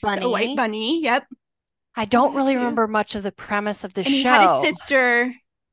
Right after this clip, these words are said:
Speaker 2: He did have a
Speaker 1: A
Speaker 2: little
Speaker 1: little
Speaker 2: sister,
Speaker 1: sister.
Speaker 2: and she wore a little jumper.
Speaker 1: Mm-hmm.
Speaker 2: Mm-hmm.
Speaker 1: Mm.
Speaker 2: Um, other than that, I don't remember much, but the listeners probably are lost at this point.
Speaker 1: <laughs>
Speaker 2: The reason I, <laughs> I brought this up is because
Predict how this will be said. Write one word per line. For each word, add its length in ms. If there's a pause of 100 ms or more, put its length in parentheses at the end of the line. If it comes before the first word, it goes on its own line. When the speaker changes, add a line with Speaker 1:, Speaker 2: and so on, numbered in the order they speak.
(200)
Speaker 2:
He 140
did 240
have 180
a 40
Speaker 1:
A 20
Speaker 2:
little 160
Speaker 1:
little 200
Speaker 2:
sister, 380
Speaker 1:
sister. 380
Speaker 2:
and 180
she 160
wore 220
a 60
little 200
jumper. 640
Speaker 1:
Mm-hmm. 420 (420)
Speaker 2:
Mm-hmm. 120
Speaker 1:
Mm. 240 (760)
Speaker 2:
Um, 300
other 220
than 100
that, 160
I 40
don't 180
remember 300
much, 540 (240)
but 460 (720)
the 80
listeners 420
probably 340
are 60
lost 380
at 80
this 160
point. 360
Speaker 1:
<laughs> 60 (300)
Speaker 2:
The 120
reason 420
I, 300 (180)
<laughs> 140 (100)
I 140
brought 320
this 260
up 300 (340)
is 180
because 460